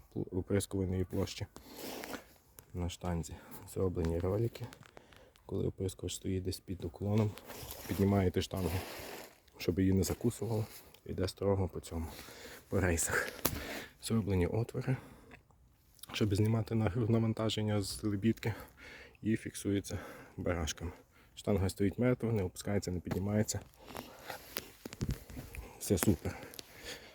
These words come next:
Тут по правій стороні у нас сходи для зручності завантаження хімії. Мішалка.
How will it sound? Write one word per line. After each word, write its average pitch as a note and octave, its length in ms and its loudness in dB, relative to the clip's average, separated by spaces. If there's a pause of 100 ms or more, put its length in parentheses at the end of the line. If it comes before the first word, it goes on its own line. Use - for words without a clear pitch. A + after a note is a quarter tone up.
(200)
Тут - 300 0 (160)
по G2+ 100 0
правій F2 320 4
стороні F2 380 0
у - 20 0
нас - 280 -4 (800)
сходи C#3 480 2 (760)
для A#2+ 180 8
зручності A#2+ 500 2
завантаження G#2+ 560 6
хімії. G#2 440 4 (1160)
Мішалка. A2 500 -8